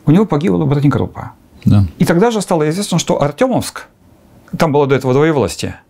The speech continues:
Speaker 2: Мгм.
Speaker 1: был захвачен Нацгвардией.
Speaker 2: Мгм.
Speaker 1: В Краматорске был митинг, на котором бойцы решали, защищаться тут или уходить. И было решено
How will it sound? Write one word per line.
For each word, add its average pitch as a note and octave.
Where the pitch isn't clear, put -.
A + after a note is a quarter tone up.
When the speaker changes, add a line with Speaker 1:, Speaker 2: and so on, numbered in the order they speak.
Speaker 2:
Мгм. G#2
Speaker 1:
был G#3+
захвачен F3
Нацгвардией. F2+
Speaker 2:
Мгм. D#2+
Speaker 1:
В -
Краматорске E3+
был A3+
митинг, A#2+
на C3
котором E3
бойцы D3+
решали, G#2
защищаться B2
тут -
или A3
уходить. B2+
И -
было A#3+
решено D#3